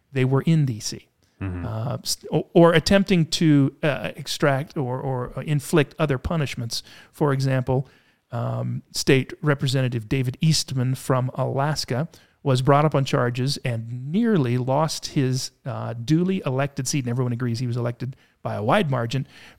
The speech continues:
Speaker 1: because they, because his, uh, political opponents claimed, "Well, you were in D C on January sixth, and therefore we can claim that you participated." They had no evidence. He did not, as far as we know, enter the Capitol. No one even claimed he did. They just said, "You were there."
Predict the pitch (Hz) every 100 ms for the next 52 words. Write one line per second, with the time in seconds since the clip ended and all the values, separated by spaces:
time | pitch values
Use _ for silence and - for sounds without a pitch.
0 | 127 143 - 165 165 147 151 147 139 -
1 | 131 131 151 143 135 - 139 - - -
2 | - 175 185 160 143 156 139 - 147 131
3 | 131 127 151 170 143 - 170 170 151 131
4 | 120 - 110 113 120 131 123 117 113 -
5 | 110 - - - - - - 117 117 135
6 | 139 - 131 117 113 - _ 147 147 139
7 | - 123 110 107 - _ 135 139 123 120
8 | 131 131 - 117 104 110 107 107 110 110
9 | 110 127 160 165 - - _ _ 120 113
10 | 107 104 104 - 123 - 117 117 117 117
11 | 123 117 120 113 - 165 156 151 143 -
12 | - _ 143 135 147 156 160 156 - 170
13 | 170 165 160 131 107 107 117 120 127 120
14 | 120 120 120 101 -